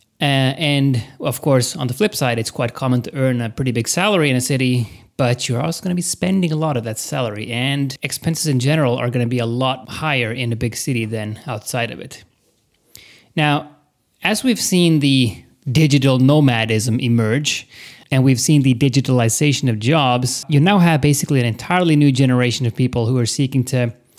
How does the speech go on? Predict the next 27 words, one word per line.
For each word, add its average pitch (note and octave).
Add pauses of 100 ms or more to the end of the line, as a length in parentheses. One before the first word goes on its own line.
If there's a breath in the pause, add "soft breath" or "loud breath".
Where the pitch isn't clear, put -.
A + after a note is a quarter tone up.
(320 loud breath)
well, C#3
maximize C#3+
their C#3+
standard D3
of C3+
living. C#3 (580 loud breath)
And C#3
they C3
do E3
that C#3
by, B2+
well, A#2+
by A2+
seeking B2+
out B2
lower C3
cost C3+
locations. C3+ (1120)
Now, C#3
if D3+
you F#3
are C#3+
lucky D3
enough A#2
to B2
secure -
employment B2+